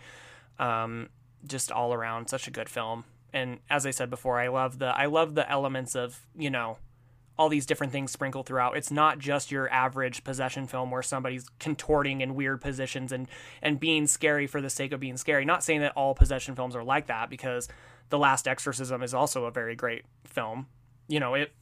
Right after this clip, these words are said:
I feel like that film also relies more on story than it does just scary stuff. But as far as, like, a full-fledged, like, story with, like, full-fleshed characters, like, people that you actually care about, this film is the one that you need to watch if you wanna watch a really, really good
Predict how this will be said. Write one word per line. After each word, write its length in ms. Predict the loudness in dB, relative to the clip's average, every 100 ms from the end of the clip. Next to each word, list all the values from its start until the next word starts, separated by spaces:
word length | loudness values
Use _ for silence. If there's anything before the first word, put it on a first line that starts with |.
| -20 -20 -4
I 100 | -2
feel 120 | 6
like 140 | 6 8
that 200 | 6 6
film 200 | 2 0
also 360 | 0 0 0
relies 400 | 0 -2 -2 -2
more 160 | -2 -2
on 140 | -2
story 400 | -2 0 2 2
than 160 | -2 -6
it 80 | -4
does 200 | -6 -6
just 200 | -4 -4
scary 320 | -2 -4 -4
stuff. 380 | -4 -4 -6 -8 -4
But 260 | -2 -2 -10 _ -20 _ _ _ _ _ -10
as 160 | -8
far 200 | -2 0
as, 140 | 0 -2
like, 320 | -4 -6 -10 -20 -20 -20 -20 -10
a 60 | -8
full-fledged, 840 | -4 2 2 2 -2 -2 -2 -4
like, 200 | -4 -6 -8 -20 _
story 380 | -6 0 0 2
with, 200 | 0 -4
like, 180 | -4 -8
full-fleshed 880 | -12 -4 2 2 2 0 0 -4 -6
characters, 600 | -2 -2 -2 -6 -6 -4
like, 180 | -6 -6 -8
people 240 | -6 -2
that 100 | -2
you 80 | -2
actually 260 | -4 -4 -6
care 180 | -4
about, 280 | -2 -2 -2
this 200 | -4 -4
film 260 | -2 -4 -4
is 100 | -6
the 80 | -6
one 180 | -6 -8
that 100 | -10
you 80 |
need 140 | -10 -10
to 80 | -4
watch 260 | -2 -2
if 160 | -6 -8
you 80 | -8
wanna 160 | -6
watch 200 | -4 -6
a 60 | -6
really, 380 | -2 2 4 4
really 280 | 4 4 2
good 420 | 4 4 4